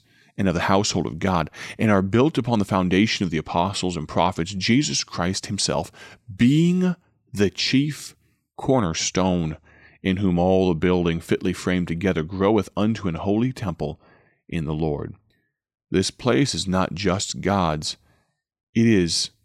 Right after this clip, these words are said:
commanded and born into existence by God. God created the church.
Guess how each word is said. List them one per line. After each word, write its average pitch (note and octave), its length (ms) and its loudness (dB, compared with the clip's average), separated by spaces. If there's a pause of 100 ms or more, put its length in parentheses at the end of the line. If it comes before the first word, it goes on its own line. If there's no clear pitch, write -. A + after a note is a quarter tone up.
(160)
commanded G2+ 640 2
and F2 220 0
born G#2 340 0
into F#2+ 300 -2
existence F2+ 720 -2 (140)
by F2 460 -4
God. - 460 -8 (380)
God F#2 540 0 (420)
created F#2+ 800 -2 (680)
the - 160 -6
church. - 540 -2